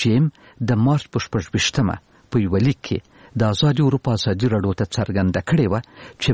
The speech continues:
مرستې به یې لغوه کړي. آزادي اروپا آزادي راډیو بیا د خپل حق لپاره محکمې ته مخه کړه او په هغې کې دا دعوه وکړه چې یو اس ای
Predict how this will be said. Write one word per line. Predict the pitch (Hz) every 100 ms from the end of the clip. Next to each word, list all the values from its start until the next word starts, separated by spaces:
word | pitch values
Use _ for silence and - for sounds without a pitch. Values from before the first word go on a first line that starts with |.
| 95
مرستې | 131 - - 117
به | 127
یې | 117
لغوه | 101 - -
کړي. | - 139 _ _ _ _ _ 110
آزادي | 110 147 127 135
اروپا | 127 - 131
آزادي | - 101 135 135
راډیو | 131 123 135
بیا | 131 110
د | -
خپل | - 117 -
حق | - 117
لپاره | 104 - - - - - - 107
محکمې | 104 - 139 127 -
ته | 107
مخه | - - -
کړه | 107 - - - 104
او | -
په | - 107
هغې | 104 151 -
کې | 139 - - - 110
دا | 117 110
دعوه | 110 101 156 113
وکړه | - - - _ _ -
چې | 110 101
یو | 101 95
اس | 90
ای | -